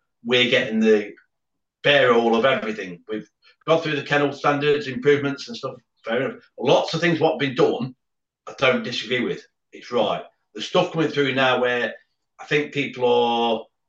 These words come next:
pushing this welfare minded stuff too far.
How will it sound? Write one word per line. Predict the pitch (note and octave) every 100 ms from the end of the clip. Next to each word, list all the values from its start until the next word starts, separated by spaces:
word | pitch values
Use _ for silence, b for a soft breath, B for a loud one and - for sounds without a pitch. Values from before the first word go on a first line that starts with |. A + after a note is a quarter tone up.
| _ _ _ _
pushing | - D3 - A#2 A#2+ B2
this | C3 -
welfare | C3 B2 B2+ A#2+ A2+ - _ b b b b b _
minded | C3 C3+ A#2 G#2+
stuff | - - - - _ _ _ _ _ _
too | - D#3+
far. | D3+ C3+ A2 -